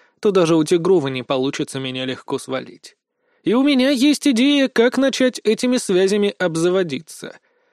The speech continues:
А пока лучше вести себя потише и не устраивать заметных событий. Уничтожение поместья Боровиных и так уже на всех передовицах.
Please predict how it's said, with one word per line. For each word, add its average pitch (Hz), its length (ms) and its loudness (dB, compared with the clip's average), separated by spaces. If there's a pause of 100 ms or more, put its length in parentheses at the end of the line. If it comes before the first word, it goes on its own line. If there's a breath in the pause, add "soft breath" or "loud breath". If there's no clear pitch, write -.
(160)
А 139 120 -4
пока 160 400 -2 (500)
лучше 139 440 -2
вести 214 340 0
себя 202 260 0
потише - 640 -4 (300 soft breath)
и 247 100 -2
не 226 80 2
устраивать 190 580 2
заметных 139 440 -4
событий. 135 600 -8 (640)
Уничтожение 202 720 0
поместья 277 420 2
Боровиных 247 560 2
и 254 80 2
так 240 340 0
уже 240 200 2
на 233 100 2
всех - 300 -2
передовицах. 208 720 0